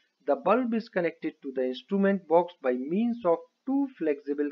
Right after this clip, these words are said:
capillary tubes. The heating resistance is connected to C T, which is on winding of transformer.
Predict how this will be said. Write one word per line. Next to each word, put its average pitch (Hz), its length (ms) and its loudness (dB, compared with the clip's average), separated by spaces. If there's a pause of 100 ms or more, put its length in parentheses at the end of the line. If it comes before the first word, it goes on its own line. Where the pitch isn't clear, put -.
capillary 120 520 -6 (100)
tubes. 208 600 -6 (1040)
The 151 100 0
heating 233 400 0
resistance 180 640 0
is 135 220 -8
connected 202 500 -2 (100)
to 127 120 -6 (180)
C 226 260 -4
T, 131 260 -10 (520)
which 214 240 0
is 214 160 0
on 143 340 0
winding 139 400 2
of 117 160 -4 (120)
transformer. 139 800 -2